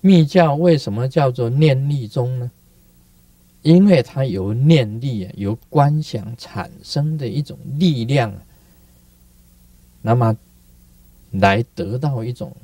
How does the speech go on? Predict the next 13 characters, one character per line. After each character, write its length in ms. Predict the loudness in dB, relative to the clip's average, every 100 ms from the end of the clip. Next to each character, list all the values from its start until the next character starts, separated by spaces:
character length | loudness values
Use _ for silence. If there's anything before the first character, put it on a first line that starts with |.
| -20 _ _
果 300 | -10 -10 -14 _
的， 80 | _ _ _ _ _ _ _ _
所 260 | 0 0
以 60 | 0
才 260 | -6 -12
叫 200 | -8 -8
做 120 | -10 -10
念 320 | -8 -8 -8
力 140 | -14 -12
宗。 140 | -14 -14 _ _ _ _ _ _ _ _ _ _ _ _ _ _ _ _ _ _ _ _ _ _ _ _ _ _ _ _ _
啊， 100 | -12 2
比 200 | 2 4
如 360 | 0 -4 -6